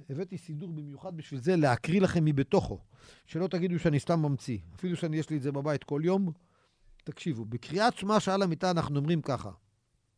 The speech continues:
"לישועתך קיוויתי השם", נכון, זה הפסוק שכאן, אבל רגע, רגע, רגע. "לישועתך קיוויתי השם, קיוויתי השם לישועתך, השם לישועתך קיוויתי." משחקים כאן עם המילים, ועוד אומרים את זה שלוש פעמים.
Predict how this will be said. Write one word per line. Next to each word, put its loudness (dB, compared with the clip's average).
"לישועתך 10
קיוויתי 10
השם", 6
נכון, 4
זה 6
הפסוק 2
שכאן, 6
אבל 8
רגע, 6
רגע, 4
רגע. 2
"לישועתך 10
קיוויתי 10
השם, 8
קיוויתי 12
השם 12
לישועתך, 10
השם 12
לישועתך 8
קיוויתי." -2
משחקים 4
כאן 8
עם 8
המילים, 6
ועוד 10
אומרים 10
את 10
זה 8
שלוש 6
פעמים. 0